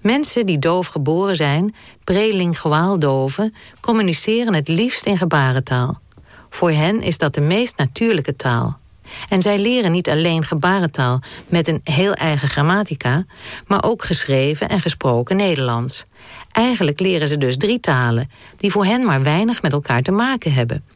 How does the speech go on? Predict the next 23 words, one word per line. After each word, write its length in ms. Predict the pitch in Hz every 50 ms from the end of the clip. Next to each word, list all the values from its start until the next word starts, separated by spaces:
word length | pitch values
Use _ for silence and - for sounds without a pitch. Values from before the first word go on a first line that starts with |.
| - - - - - - - - - - - -
Ik 160 | - 214 214 -
vroeg 220 | - 311 320 -
me 100 | 214 190
af 220 | - - 220 -
hoe 100 | - 220
dat 140 | 202 180 151
leerproces 600 | 160 175 226 247 240 - 185 160 - 180 160 147
voor 160 | - 180 165
doofgeborenen 800 | 147 185 202 226 220 - - 165 147 156 147 143 147 175 190 185
verloopt. 600 | - - 190 190 190 175 127 117 123 - - - - - _ - - - - - - -
Hoe 260 | - 220 240 269 269
leer 220 | 226 180 185 202 220
je 160 | 220 220 202
een 120 | 180 175
grammatica 760 | 143 - 170 156 151 160 180 196 190 - 156 - - 131 127 135 - - - - -
zonder 300 | - 226 233 247 233 190
te 100 | - 165
kunnen 280 | - - 185 160 151
horen 380 | 139 147 185 220 226 202 165 151
hoe 160 | 156 190 226
de 120 | 208 185
woorden 300 | 160 202 220 214 - 180
klinken? 500 | - - 220 247 247 220 185 - 127 120